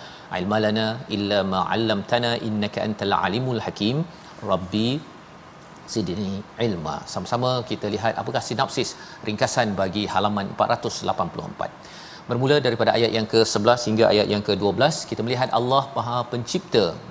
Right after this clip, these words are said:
Maha mengetahui segala sesuatu, dan kita beriman dengan,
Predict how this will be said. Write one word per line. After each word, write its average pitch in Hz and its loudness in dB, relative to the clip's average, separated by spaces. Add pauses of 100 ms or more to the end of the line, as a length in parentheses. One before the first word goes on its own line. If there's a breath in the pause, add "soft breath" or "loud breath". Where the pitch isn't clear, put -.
Maha 107 0 (140)
mengetahui 113 0 (180)
segala 123 0 (160)
sesuatu, 98 -2 (540 loud breath)
dan 90 4 (220)
kita 104 0 (640 loud breath)
beriman 127 2 (420 loud breath)
dengan, 107 0